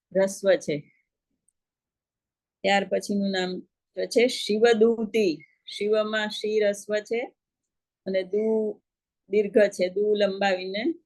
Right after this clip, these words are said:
અને તિ પણ લંબાવીને લેવાનો. શિવદૂતિ દીર્ઘ છે. પછી શિવારાધ્યા, શિવા વા દીર્ઘ,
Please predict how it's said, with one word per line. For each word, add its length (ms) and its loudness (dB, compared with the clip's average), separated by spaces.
અને 180 -6
તિ 240 0
પણ 220 2
લંબાવીને 640 0
લેવાનો. 500 -2
શિવદૂતિ 1040 2
દીર્ઘ 420 0
છે. 260 -12
પછી 220 0
શિવારાધ્યા, 1120 2
શિવા 600 -2
વા 280 -2
દીર્ઘ, 640 -4